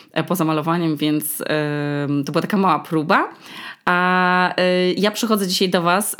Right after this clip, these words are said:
po tym, y, y, o-, ozdrowieniu tygodniowym, które trwało tydzień. Ym, jeszcze co jakiś czas będę robiła sobie przerwy i na kaszel i picie wody. Ale mam nadzieję, że, ym, ucieszy was druga część odcinka,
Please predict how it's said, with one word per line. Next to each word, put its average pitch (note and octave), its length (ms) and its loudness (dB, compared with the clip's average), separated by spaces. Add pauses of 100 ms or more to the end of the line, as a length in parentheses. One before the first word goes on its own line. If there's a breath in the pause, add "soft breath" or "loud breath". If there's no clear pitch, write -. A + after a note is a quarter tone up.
(120)
po F#3 80 -2
tym, F3+ 380 0
y, E3+ 40 -2 (640)
y, - 100 0
o-, F3+ 120 2
ozdrowieniu F3 560 2
tygodniowym, E3 500 -2
które - 180 -6
trwało D#3 260 -2
tydzień. D#3+ 480 0 (1000 loud breath)
Ym, D#3+ 520 2
jeszcze F#3 260 0
co G3 100 0
jakiś F#3+ 180 -2
czas G3 140 0
będę G3 160 0
robiła F3+ 240 0
sobie F3+ 180 -4
przerwy F#3+ 440 0
i F3 540 0
na F3 120 -2
kaszel F3+ 380 0
i E3 40 -4
picie F#3 240 -2
wody. F#3+ 300 2 (720)
Ale D#3 140 2
mam D3 160 4
nadzieję, D3 320 2
że, C#3+ 520 0 (380)
ym, C#3+ 280 -2
ucieszy E3 300 -2
was C#3+ 300 -2
druga C#3+ 640 0
część D3 320 0
odcinka, C#3+ 720 0